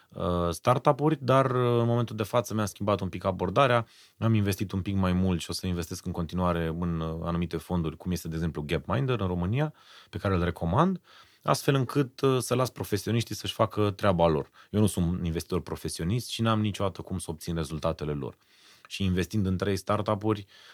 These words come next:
uh, riscul este mult prea mare. Sper că o faci dacă o faci doar din pasiune, de genul, "Bă, îmi place să mă bag în seamă pe acolo." Dacă vrei rezultat financiar, lasă profesioniștii să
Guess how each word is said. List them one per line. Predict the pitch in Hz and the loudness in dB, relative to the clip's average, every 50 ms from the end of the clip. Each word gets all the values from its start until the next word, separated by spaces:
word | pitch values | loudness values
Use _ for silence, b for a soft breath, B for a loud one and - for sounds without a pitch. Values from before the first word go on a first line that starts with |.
| B B B | B B B
uh, | 95 92 90 90 | -4 -2 0 0
riscul | 92 98 98 - - - 98 | 0 0 -2 -2 -4 -4 -4
este | 90 - - 95 92 | -2 -2 0 0 2
mult | 95 95 85 73 | 2 2 2 2
prea | - 87 87 | 2 2 2
mare. | 90 104 113 117 113 110 110 107 - | 4 4 4 4 4 2 2 0 -2
Sper | - - - - 113 107 | -8 -16 -6 -4 -4 -4
că | 90 - 101 | -2 -2 -4
o | 95 | -2
faci | - 113 110 101 | 0 0 0 0
dacă | 95 101 95 107 | 0 -2 -2 -4
o | 92 | -2
faci | - 107 98 | -2 -2 0
doar | 98 107 95 | 0 0 0
din | 95 98 90 | 0 0 0
pasiune, | - 95 98 92 - 82 73 71 | 2 0 0 -2 -2 -2 -4 -2
de | 71 78 | -2 -2
genul, | 76 82 87 82 80 | -2 -2 -2 -2 -2
"Bă, | 78 98 90 | 0 0 -2
îmi | 82 80 | -2 0
place | - 92 - - | -2 -4 -4 -6
să | - - 90 | -8 -8 -6
mă | 90 87 | -6 -4
bag | 80 85 80 | -4 -4 -4
în | 78 78 | -4 -6
seamă | - - 92 85 80 | -6 -4 -4 -4 -2
pe | - 90 | 0 -2
acolo." | 85 - - 78 65 - - B B B B B B | -2 0 0 -2 -4 -4 -8 B B B B B B
Dacă | B - 71 - - 87 | B -4 -2 -2 0 0
vrei | 87 101 107 | 2 2 2
rezultat | 95 90 82 82 90 101 95 | 2 0 -2 -2 -2 -2 -2
financiar, | - 87 90 87 80 - - 147 151 - - | -2 -2 -2 -2 -2 0 0 0 0 2 0
lasă | 135 127 - - | -2 -4 -4 -6
profesioniștii | 92 - 101 92 - 107 92 - 98 101 95 - - 92 | -8 -8 -6 -4 -4 -4 -4 -2 -2 -2 -2 -2 -6 -10
să | - - 95 95 95 92 | -6 -4 -2 -2 -2 -2